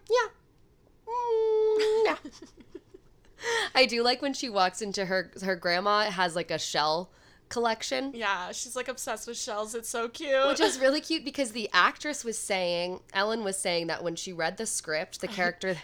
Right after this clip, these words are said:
Speaker 2: I love that you're scared to say her last
Speaker 1: I'm
Speaker 2: name, though.
Speaker 1: absolutely
Speaker 2: <laughs>
Speaker 1: terrified. <laughs> I,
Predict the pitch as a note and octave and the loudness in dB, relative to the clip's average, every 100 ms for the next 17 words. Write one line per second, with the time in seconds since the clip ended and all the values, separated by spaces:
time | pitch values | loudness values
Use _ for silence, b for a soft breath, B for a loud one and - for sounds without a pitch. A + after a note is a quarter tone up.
0 | - G#3 G3 F#3+ G3 G3+ F#3+ - E3 F3 | -10 -8 -2 -2 -2 -6 -4 -4 -4 -6
1 | - E3+ F3 E3 E3 G#3 G3 F#3+ F#3+ - | -8 -6 -6 -4 2 4 8 8 8 4
2 | F#3+ F#3 F#3+ F#3 F3+ F#3+ G#3+ C4+ B3 - | 4 4 4 6 4 4 2 4 4 4
3 | A#3 - - | 2 0 -6